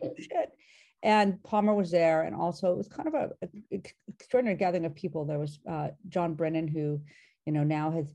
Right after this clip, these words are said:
Speaker 1: built, like, the virtual cameras for Ready Player One and, and, um, uh, uh, Lion King One, and now it's on Lion King Two, and, um, also, uh, Bradley Newman, another incredibly talented thinker and programmer,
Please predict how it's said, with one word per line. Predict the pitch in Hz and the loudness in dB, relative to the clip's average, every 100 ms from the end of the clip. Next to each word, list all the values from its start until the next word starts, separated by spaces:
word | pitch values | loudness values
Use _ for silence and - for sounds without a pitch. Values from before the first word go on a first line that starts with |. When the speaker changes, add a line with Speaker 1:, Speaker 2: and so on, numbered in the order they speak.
| - | -2
Speaker 1:
built, | 156 147 | 0 0
like, | 147 - - | -6 -8 -8
the | 160 - | -6 -6
virtual | 156 156 160 | -6 -6 -6
cameras | 147 170 151 156 151 | -4 -4 -2 -4 -6
for | - 143 | -8 -8
Ready | 147 151 147 | -4 -4 -4
Player | 147 147 147 | -4 -2 0
One | 147 151 151 147 | 0 0 0 -2
and, | 151 135 139 _ _ _ _ | -4 -8 -12 _ _ _ _
and, | 165 151 143 143 147 - - | -4 -2 -2 -4 -8 -14 -6
um, | 147 143 143 147 147 _ - | -4 -4 -4 -8 -12 _ -12
uh, | 147 143 139 - - - 156 | -6 -6 -6 -10 -14 -14 -8
uh, | 139 147 - 143 - - | -6 -6 -8 -12 -14 -6
Lion | 165 160 | -2 -2
King | 151 160 | -2 -2
One, | 156 151 151 | -2 -2 -2
and | 143 | -2
now | 147 | -2
it's | 151 | -2
on | 147 | -2
Lion | 147 147 | -2 -2
King | 147 151 | -4 -6
Two, | 147 156 147 147 | -6 -4 -2 -2
and, | 143 147 - _ _ _ 180 | -2 -6 -14 _ _ _ -4
um, | 156 147 147 147 - | -2 0 -4 -6 -4
also, | 160 147 170 151 151 | -4 -2 -2 -2 -2
uh, | 151 147 - - - _ | -2 -2 -6 -14 -20 _
Bradley | - 160 147 | 0 0 2
Newman, | 156 160 156 156 | 0 0 0 2
another | 151 151 151 | 0 0 -2
incredibly | 156 147 - 160 147 151 | -4 -8 -6 -4 -2 -4
talented | 147 156 143 143 147 156 | -6 -4 -4 -4 -6 -6
thinker | 151 147 | -6 -6
and | 147 | -6
programmer, | 156 147 147 147 143 | -6 -4 -2 -2 -4